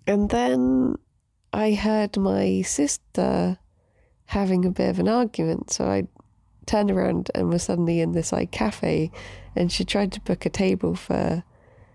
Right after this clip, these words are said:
all of, like, all of us that were out, like, me and her and all our aunties and uncles, but she was having an argument with this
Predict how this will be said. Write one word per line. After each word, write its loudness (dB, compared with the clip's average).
all 4
of, -6
like, -2
all 2
of -4
us -2
that 0
were 0
out, 0
like, -2
me 2
and 0
her 2
and -4
all 0
our 2
aunties -2
and 2
uncles, 0
but -2
she -2
was 0
having 2
an 2
argument 2
with -2
this -4